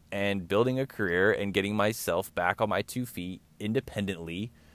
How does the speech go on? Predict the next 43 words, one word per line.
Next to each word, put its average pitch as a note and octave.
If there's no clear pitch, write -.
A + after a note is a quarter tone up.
from G2
my A#2
family. F2
Uh, G2+
and, G2+
you G2+
know, G2
I, A#2+
I D#3+
wouldn't F#3
even D3+
say D#3
catching B2
back A2
up G2+
because A2+
I'm G#2
right G2+
where G2+
I F#2
need F#2
to F2+
be E2+
right G2
now. B2
But A2+
I, A2+
in C3
essence, B2+
right, G#2+
making A#2+
up C3+
for C#3
those A2
three A#2
or A2+
four A2+
years, A2+
five A2
years A2+
that G#2+
I G2+
was G2